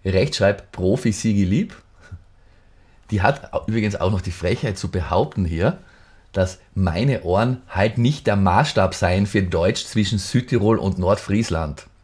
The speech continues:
Ja, nur weil Osttirol nicht genau in der Mitte liegt oder zwischen der Steiermark und dem Niederrhein. Ähm, also langen Rede, kurzer Sinn, es geht beides, sagt der Duden, die Autorität auf dem Gebiet.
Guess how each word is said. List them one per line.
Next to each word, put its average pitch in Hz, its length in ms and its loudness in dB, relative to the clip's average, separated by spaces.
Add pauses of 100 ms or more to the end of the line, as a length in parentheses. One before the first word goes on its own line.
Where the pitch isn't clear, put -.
(140)
Ja, 107 80 0
nur 165 140 4
weil 247 120 6
Osttirol 147 420 2
nicht 143 140 -2
genau 113 380 2
in 170 80 4
der 101 80 2
Mitte 98 240 0
liegt 107 320 0 (1080)
oder 92 240 2
zwischen 92 260 0
der 85 80 2
Steiermark 92 560 -2
und 120 220 0
dem 123 160 4
Niederrhein. 87 480 2 (400)
Ähm, 120 280 4 (120)
also 151 400 4
langen 147 520 4
Rede, 143 280 2
kurzer 156 360 2
Sinn, 165 400 2 (500)
es 127 220 2
geht 147 240 2
beides, 123 600 4 (840)
sagt 117 380 2
der 123 80 6
Duden, 135 440 4 (640)
die 117 180 2
Autorität 107 640 4
auf 92 180 2
dem 98 160 2
Gebiet. 107 420 -2